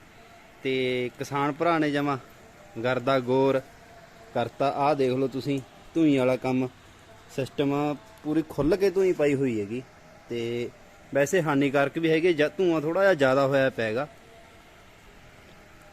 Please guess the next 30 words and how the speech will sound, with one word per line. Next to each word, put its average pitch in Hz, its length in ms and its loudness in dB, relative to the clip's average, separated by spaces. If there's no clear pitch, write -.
ਤੁਸੀਂ 139 260 -4
ਦੱਸਿਓ 135 400 -2
ਹਨਾ, 156 180 0
ਕੁਮੈਂਟਾਂ 143 400 -2
'ਚ 165 60 2
ਰਾਏ 135 260 2
ਕਰਕੇ 143 300 -2
ਦੱਸਿਓ 135 300 -4
ਵੀ 147 80 -6
ਕਿਵੇਂ 139 340 -2
ਲੱਗਦਾ 131 300 0
ਸਿਸਟਮ 131 360 -6
ਇਹ 131 180 -4
ਬਾਈ 127 260 -2
ਦੀ 131 160 -2
ਰਾਏ, 131 260 2
ਜਿਹੜਾ 127 160 -4
ਧੂੰਈ 151 200 2
ਪਾਈ 127 360 0
ਹੈ, 127 60 2
ਧੂੰਈ 156 180 -2
ਪਾਉਣ 131 260 -2
ਦਾ 127 80 2
ਤਰੀਕਾ 131 460 -2
ਜਿਹੜਾ 135 240 4
ਸਹੀ 139 380 -2
ਹੈ 147 60 2
ਕਿ 160 120 -2
ਗਲਤ 139 300 4
ਹੈ। 98 80 0